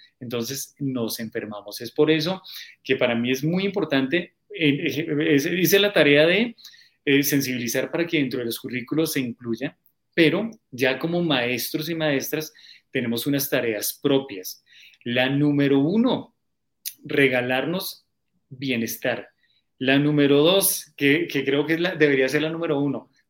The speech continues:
pensar en nosotros. Los maestros tenemos una labor de apostolado tan grande que pensamos siempre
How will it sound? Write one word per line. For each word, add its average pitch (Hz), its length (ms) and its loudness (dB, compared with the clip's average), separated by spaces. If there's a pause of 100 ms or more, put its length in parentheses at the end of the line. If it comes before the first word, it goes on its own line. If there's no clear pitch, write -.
(240)
pensar 131 560 -2
en 151 140 -4
nosotros. 123 720 -6
Los 135 200 -2
maestros 127 500 -4
tenemos 143 500 -4 (400)
una 151 180 0
labor 139 320 2
de 143 80 0
apostolado 127 600 -2
tan 139 160 -2
grande 120 280 -4
que - 80 -12
pensamos 120 500 -8
siempre 175 520 -2